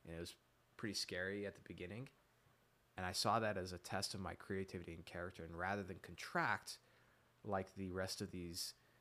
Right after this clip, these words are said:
paper hand, lettuce hand companies, I decided to expand and go harder,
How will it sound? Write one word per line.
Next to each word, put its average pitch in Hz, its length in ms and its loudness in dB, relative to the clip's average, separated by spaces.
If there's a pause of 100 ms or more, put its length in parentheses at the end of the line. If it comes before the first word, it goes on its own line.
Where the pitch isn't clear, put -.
(320)
paper 117 340 4
hand, 98 600 2 (120)
lettuce 95 460 4
hand 92 380 0
companies, 113 640 -2 (440)
I 95 100 -2
decided 104 460 4
to 95 80 0
expand 87 760 0
and 87 340 -6 (400)
go 90 360 2 (100)
harder, 107 680 4